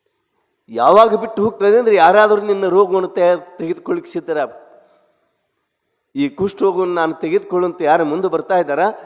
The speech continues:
ಆವಾಗ ನಿನ್ನ ಕುಷ್ಠರೋಗ ನಿವಾರಣೆ ಆಗ್ತಾ ಇದೆ." ಯಾರು ತೆಗೆದುಕೊಳ್ತಾ ಇದ್ದಾರೆ ಕುಷ್ಠರೋಗ? ಯಾರೇ ತೆಗೆದುಕೊಳ್ಳಿಕ್ಕೆ ಮುಂದೆ ಬರುವುದಿಲ್ಲ.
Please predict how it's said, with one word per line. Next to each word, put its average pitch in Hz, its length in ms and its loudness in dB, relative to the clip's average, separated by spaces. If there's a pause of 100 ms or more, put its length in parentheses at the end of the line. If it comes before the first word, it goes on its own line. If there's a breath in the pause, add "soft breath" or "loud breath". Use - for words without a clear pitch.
(180 loud breath)
ಆವಾಗ 147 320 2
ನಿನ್ನ 143 160 -10
ಕುಷ್ಠರೋಗ 143 500 -12
ನಿವಾರಣೆ 123 400 -6
ಆಗ್ತಾ - 220 -20
ಇದೆ." - 360 -20 (1400)
ಯಾರು 185 280 0
ತೆಗೆದುಕೊಳ್ತಾ 202 560 -8
ಇದ್ದಾರೆ 127 220 -10
ಕುಷ್ಠರೋಗ? 156 380 -16 (2250)
ಯಾರೇ 208 300 0
ತೆಗೆದುಕೊಳ್ಳಿಕ್ಕೆ 190 680 -4
ಮುಂದೆ 156 200 -8
ಬರುವುದಿಲ್ಲ. 123 520 -14